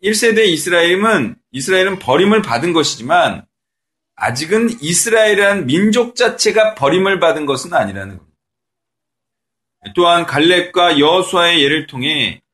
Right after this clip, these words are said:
각 사람은 공동체의 버림받음 여부와 관계없이 각자의 죄와 선행으로 지옥과 천국으로 가는 것임도 우리가 알 수가 있어요. 자,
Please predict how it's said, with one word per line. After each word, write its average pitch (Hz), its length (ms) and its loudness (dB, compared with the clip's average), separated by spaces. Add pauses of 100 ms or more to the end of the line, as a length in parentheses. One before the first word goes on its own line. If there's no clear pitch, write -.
(360)
각 - 260 -4
사람은 190 600 0
공동체의 190 720 0
버림받음 170 720 0
여부와 139 460 0
관계없이 170 1000 -2 (360)
각자의 143 680 -2
죄와 113 640 -2 (160)
선행으로 180 1000 -4 (380)
지옥과 135 800 0
천국으로 165 680 -2
가는 139 320 -6
것임도 147 400 -4
우리가 107 260 -4
알 80 100 -6
수가 - 220 -20
있어요. - 300 -20 (1600)
자, 73 400 -10